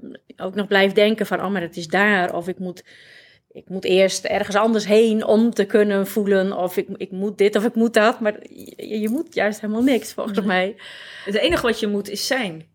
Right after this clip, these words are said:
Speaker 1: Ja.
Speaker 2: Zijn en openstaan voor dat er meer is.
Speaker 1: Ja.
Speaker 2: Om het maar even zo te zeggen, hè, als we het dan woorden moeten geven. Dat er meer is in, in de wereld, behalve dan dat wat we zien.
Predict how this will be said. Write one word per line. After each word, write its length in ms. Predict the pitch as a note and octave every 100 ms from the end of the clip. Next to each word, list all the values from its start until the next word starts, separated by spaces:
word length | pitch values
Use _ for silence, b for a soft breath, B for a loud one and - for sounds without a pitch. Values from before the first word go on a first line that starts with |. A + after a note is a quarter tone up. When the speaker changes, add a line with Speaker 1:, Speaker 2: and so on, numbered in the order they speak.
| -
Speaker 1:
Ja. 460 | A#3+ E4 - - -
Speaker 2:
Zijn 500 | - A#3 C4 E4+ D#4+
en 220 | A3+ -
openstaan 800 | A#3+ C#4+ C#4+ - A3+ A#3 C4 C4+
voor 200 | - A3+
dat 180 | G3+ G3+
er 120 | F#3+
meer 300 | F3+ F#3+ A#3+ C#4+ G4
is. 380 | C5 - - - _ - - _ _ -
Speaker 1:
Ja. 240 | C#4+ D4 - -
Speaker 2:
Om 120 | A3
het 120 | G#3
maar 100 | G#3+
even 180 | G#3 G#3+
zo 160 | A3+ A#3+
te 120 | A#3+
zeggen, 400 | A#3+ A#3+ B3 B3+
hè, 200 | B3 D4+
als 160 | A#3
we 100 | A#3
het 100 | A3
dan 160 | G3+ G#3
woorden 240 | G3+ G3+
moeten 180 | G#3+ G#3
geven. 380 | G3+ G#3 A3+ C#4+ B B B
Dat 280 | G#3 A3 -
er 220 | A3 G#3
meer 380 | G#3+ C4 C#4+ C4
is 220 | A#3 A#3
in, 240 | G#3+ G#3+ G#3
in 320 | A3 G#3+ G#3
de 100 | F#3+
wereld, 640 | G#3 B3 A#3 A3 A3 A3+
behalve 420 | G3 G3 G#3+ G#3+ G#3
dan 180 | G3
dat 160 | F#3+ F#3
wat 180 | F#3 -
we 100 | F3+
zien. 320 | D#3+ C#3+